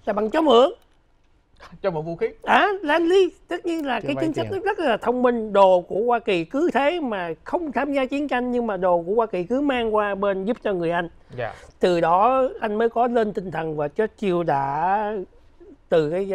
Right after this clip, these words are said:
Speaker 1: thang nước thua mà trở thành nước thắng, là bởi vì có sự đóng góp của nước Hoa Kỳ. Và ngày hôm nay cũng vậy, mà lại một lần nữa Lend Lease đã trở lại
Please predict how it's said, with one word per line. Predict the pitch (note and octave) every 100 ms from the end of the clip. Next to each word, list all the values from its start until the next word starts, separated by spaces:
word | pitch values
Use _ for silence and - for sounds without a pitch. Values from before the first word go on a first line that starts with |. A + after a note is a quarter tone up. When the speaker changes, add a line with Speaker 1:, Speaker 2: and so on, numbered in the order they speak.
| F3+ -
Speaker 1:
thang | - G3 G3+
nước | D4
thua | - A#3 G3+
mà | E3
trở | D3+ E3+
thành | E3 D3+
nước | F#3+ -
thắng, | - C4+ F#4 B4+ - - - -
là | C#3+
bởi | D3+ A3
vì | F3+
có | G#3+
sự | - D3+ E3
đóng | G#3 C4
góp | D4+ D4 -
của | F3+ F#3
nước | G3+ B3 -
Hoa | F#3+
Kỳ. | F3 F3 D3 - - - - -
Và | F3
ngày | F3+
hôm | F3 G#3+
nay | A#3
cũng | A3 B3
vậy, | G3
mà | G3+ F#3 G#3
lại | F#3 A3+
một | A#3 B3
lần | G#3 G3+
nữa | G3 C4
Lend | C4+ C4+ C4+
Lease | C4+ B3+ G#3
đã | E3 A3+ _ _ _ _ -
trở | F3+ C4
lại | F#3+ F3+ G#3+